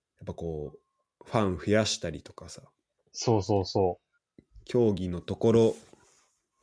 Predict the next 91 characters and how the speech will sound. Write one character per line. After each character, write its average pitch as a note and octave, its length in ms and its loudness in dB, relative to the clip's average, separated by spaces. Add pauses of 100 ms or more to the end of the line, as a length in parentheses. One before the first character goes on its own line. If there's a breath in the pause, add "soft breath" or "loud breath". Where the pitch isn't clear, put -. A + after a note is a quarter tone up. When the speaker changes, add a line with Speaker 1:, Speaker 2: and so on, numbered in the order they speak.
(140)
Speaker 1:
だ G2+ 140 -2
け D#3 160 4
じ G#2+ 60 2
ゃ G2+ 40 2
な G2+ 160 2
い A2+ 80 4
部 E2 140 -6
分 D#2 120 -12
っ - 40 -14
て E2+ 80 -8
あ F#2 40 -6
る F2 80 -6
も - 60 -14
ん - 20 -20 (120)
ね。 - 100 -20 (440)
Speaker 2:
う A2 60 0
ん、 F#2 520 -2
そ G#2 180 0
う F#2 40 0
そ F#2+ 160 -2
う E2 60 -8
そ - 180 -10
う。 E2 60 -14
で、 F#2+ 80 -8
し - 120 -8
か F3 100 -2
も B2+ 100 4
そ B2+ 120 2
れ D3+ 80 8
が E3 80 6
間 B2+ 100 6
違 F3+ 320 6
い - 20 4
な B2+ 100 6
く、 - 180 -2
こ G#2 160 -2
う - 20 4
な A2+ 100 4
ん G#2 40 -2
か、 F#2 280 2
見 D3 200 4
に、 E3+ 200 6 (360)
見 D3 160 4
に E3+ 140 6
行 A#2 100 0
っ - 60 -20
た C3+ 120 6
り A2+ 100 4
す - 100 2
る G#2 200 2 (380)
時 - 180 -4
と G2 120 -2
か、 F2+ 200 0
好 - 140 -14
き F#3 120 6
に C#3+ 100 6
な G#2+ 120 8
る G2 60 0
ハ A2+ 200 4
ー - 20 6
ド A2 120 6
ル G#2+ 180 2
下 D#3+ 180 4
げ B2+ 100 4
て - 100 -6
る - 100 -4
も - 120 -20
ん - 40 -20
ね。 E2 40 -14
や F#2 60 -10
っ - 40 -12
ぱ - 80 -20
聞 B2+ 200 2
い B2 40 0
た C#3 100 2
こ C3+ 120 2
と G2 100 2
あ F2+ 60 4
る E2 120 0
あ G#2 40 0
の F#2 140 0
チ E2 180 -4
ー D#2+ 60 -4
ム D#2 80 -8
だ、 - 100 -8
Speaker 1:
う - 60 -12
ん。 - 60 -20
Speaker 2:
み - 60 -18
た G#2+ 140 -8
い - 60 -14
に C#3+ 60 -18